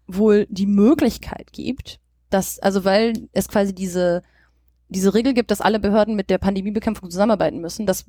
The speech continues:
lokale Behörden gegebenenfalls auf die Polizei zugehen können und sagen können,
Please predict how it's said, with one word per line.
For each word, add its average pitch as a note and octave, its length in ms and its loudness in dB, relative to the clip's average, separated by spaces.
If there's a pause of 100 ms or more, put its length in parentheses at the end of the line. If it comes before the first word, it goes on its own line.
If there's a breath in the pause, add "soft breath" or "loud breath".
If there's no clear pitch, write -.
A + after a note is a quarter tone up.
lokale G#3+ 460 2
Behörden A3+ 380 0
gegebenenfalls G#3 600 -2
auf - 80 -8
die - 80 -16
Polizei G#3 420 -2
zugehen G#3+ 340 -4
können F#3 200 -4
und E3+ 80 -10
sagen G3+ 260 0
können, F#3+ 360 -8